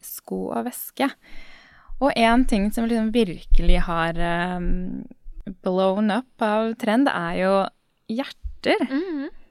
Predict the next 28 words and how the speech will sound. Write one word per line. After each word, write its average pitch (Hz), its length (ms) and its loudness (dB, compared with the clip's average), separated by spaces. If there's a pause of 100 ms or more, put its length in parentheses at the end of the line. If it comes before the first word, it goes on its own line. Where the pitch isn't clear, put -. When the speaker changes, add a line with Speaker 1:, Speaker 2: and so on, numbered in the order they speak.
(300)
Speaker 1:
Og 247 300 -4
det 262 420 0 (140)
føler 202 420 0
jeg 240 120 -2
kanskje 208 420 -2
det 220 120 -2
var 196 220 0
veldig 190 240 -2
mye 185 240 -4
hjerter - 320 -10
når 165 120 -4
det - 80 -10
kommer 175 220 -10
til - 220 -10
øredobber 285 800 0
litt 262 240 -2
tidligere, 254 500 0
og 247 80 2
nå 233 220 2
ser 190 320 -2
vi 175 80 -6
det 190 140 -4
jo 202 100 0
igjen 180 400 -2
i 190 100 -4
sko 180 520 -8
og 190 160 -6
vesker. - 580 -10